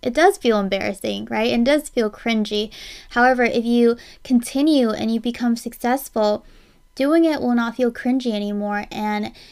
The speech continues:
you're gonna get used to it. It's like,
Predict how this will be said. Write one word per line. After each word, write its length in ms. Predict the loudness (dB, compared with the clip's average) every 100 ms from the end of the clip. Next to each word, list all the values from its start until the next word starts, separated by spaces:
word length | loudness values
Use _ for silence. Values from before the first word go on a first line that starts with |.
| -20 _
you're 160 | 0 0
gonna 220 | 2 0
get 320 | -2 0 0
used 400 | 0 -2 -2 -4
to 140 | -8 -8
it. 200 | -8 -14 _ -20 -18 -8
It's 200 | -4 0
like, 240 | 0 0